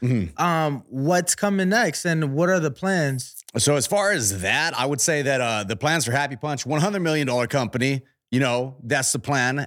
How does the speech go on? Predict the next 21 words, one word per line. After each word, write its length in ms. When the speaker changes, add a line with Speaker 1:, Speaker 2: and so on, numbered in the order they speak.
Speaker 1:
And 440
every 440
major 460
event, 480
uh, 240
coming 300
up, 340
Happy 240
Punch 240
is 80
going 200
to 40
be 80
involved 420
in 80
some 280
way, 200
whether 320
or 60
not 260
it's, 280